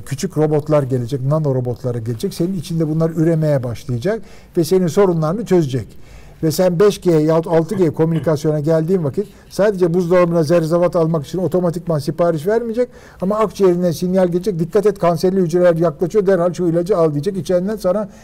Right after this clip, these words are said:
bir mesaj gelecek içerideki nano robotlardan. Tamam, mesela diye söylüyorum. Onun için bu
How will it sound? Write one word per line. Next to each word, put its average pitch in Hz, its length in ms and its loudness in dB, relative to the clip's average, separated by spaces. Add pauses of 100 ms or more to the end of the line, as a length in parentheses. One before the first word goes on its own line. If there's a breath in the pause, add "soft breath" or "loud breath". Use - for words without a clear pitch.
(160 loud breath)
bir 190 60 0
mesaj 180 400 2
gelecek 151 340 0
içerideki 160 460 0
nano 147 260 0
robotlardan. 123 640 -6
Tamam, 117 240 -10
mesela 123 380 -4 (640)
diye 123 220 0
söylüyorum. 101 420 -10 (340 loud breath)
Onun 160 100 -2
için 190 260 -2
bu 165 220 2